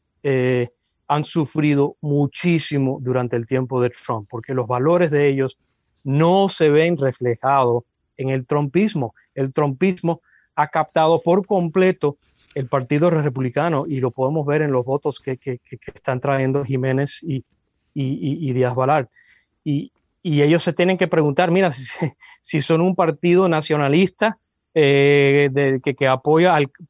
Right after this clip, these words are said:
a-, que apoyan al, al, al caudillo a, a, a todo costo, o si son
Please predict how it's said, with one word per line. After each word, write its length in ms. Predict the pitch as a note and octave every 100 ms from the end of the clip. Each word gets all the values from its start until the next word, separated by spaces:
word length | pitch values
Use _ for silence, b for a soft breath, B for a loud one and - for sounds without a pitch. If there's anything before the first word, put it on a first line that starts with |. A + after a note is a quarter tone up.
| C#3+ D#3
a-, 100 | C#3+
que 180 | - C3
apoyan 380 | B2+ C#3+ D3+ D3
al, 180 | C#3 -
al, 200 | C#3 D3+
al 120 | C3+
caudillo 560 | C3 C3+ D3 E3+ D#3
a, 360 | C3+ C3+ C#3 C3
a, 280 | C3+ C#3+ D3
a 20 |
todo 280 | - D#3+ E3+
costo, 440 | F#3+ A#3 - E4 E4 _ _ _ -
o 100 | D3
si 160 | E3+
son 440 | D3 E3 E3+ G3